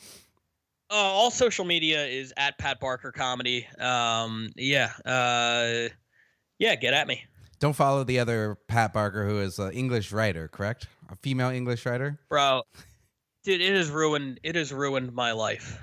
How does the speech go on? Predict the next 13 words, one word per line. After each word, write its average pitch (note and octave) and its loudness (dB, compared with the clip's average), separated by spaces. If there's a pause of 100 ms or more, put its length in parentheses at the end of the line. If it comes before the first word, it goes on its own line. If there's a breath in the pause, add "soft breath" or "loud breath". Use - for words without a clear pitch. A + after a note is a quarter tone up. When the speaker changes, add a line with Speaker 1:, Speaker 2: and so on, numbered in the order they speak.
Speaker 1:
I C3 0
mean, C3+ 2
I'm E3+ 4
exaggerating, B2+ 0
but A#2+ -4
it's, C#3 -6
it's, D3+ -4 (600 loud breath)
it's - -2
rough A#3 2
knowing G3 4
that D#3 -2
no E3 -2
matter D#3+ 0